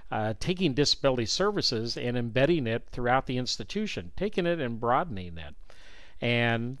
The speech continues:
these, uh, volumes here are not just based on what we did at Minnesota, as good as that might be.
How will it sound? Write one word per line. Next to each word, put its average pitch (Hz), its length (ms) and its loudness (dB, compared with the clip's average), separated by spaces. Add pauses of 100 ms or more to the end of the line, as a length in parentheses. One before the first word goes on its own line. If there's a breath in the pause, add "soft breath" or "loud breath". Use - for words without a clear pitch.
these, 175 460 2
uh, 113 140 2
volumes 143 440 4
here 120 140 2
are 120 60 0
not 165 200 0
just - 260 0
based 139 320 2
on 110 200 -2
what 127 140 0
we 127 120 -2
did 117 440 0
at 110 140 -4
Minnesota, 127 560 2
as 98 320 -4 (200)
good 104 180 -2
as 101 100 -4
that 139 240 4
might 101 320 -4
be. 98 300 -4